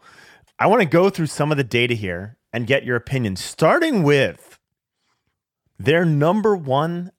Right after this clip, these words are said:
underperforming channel, which you are not surprised about, but I suspect much of our audience will be, and I suspect you have some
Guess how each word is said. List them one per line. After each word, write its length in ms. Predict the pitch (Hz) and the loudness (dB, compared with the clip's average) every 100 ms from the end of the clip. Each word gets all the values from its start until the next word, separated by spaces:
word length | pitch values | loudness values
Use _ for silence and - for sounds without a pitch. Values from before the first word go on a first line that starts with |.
| - | -2
underperforming 880 | 143 165 170 - 165 - 151 151 143 | 0 2 0 -2 -6 -2 -2 -4 -6
channel, 460 | - 156 143 101 | -4 -2 0 -2
which 240 | 101 113 139 | -4 -4 0
you 160 | 190 | 2
are 100 | 262 | 2
not 160 | 247 240 | 2 -2
surprised 540 | 202 - - 254 180 | -6 -4 0 0 0
about, 280 | 165 165 160 | 0 0 2
but 300 | 151 151 - _ _ _ _ 135 | 0 0 -4 _ _ _ _ -10
I 40 | |
suspect 460 | 127 131 147 135 139 | -8 -8 -6 -6 -6
much 220 | 123 - | -8 -6
of 100 | 113 | -8
our 120 | 113 | -8
audience 480 | - 107 107 104 - | -6 -6 -4 -6 -8
will 260 | 101 117 110 | -4 -2 -2
be, 240 | 98 98 - | -4 -6 -6
and 120 | 101 | -6
I 140 | 101 | -4
suspect 600 | 95 101 - - 277 - | -6 -10 -12 -10 -10 -10
you 80 | 135 | -8
have 160 | 127 120 | -6 -6
some 260 | 117 104 | -8 -8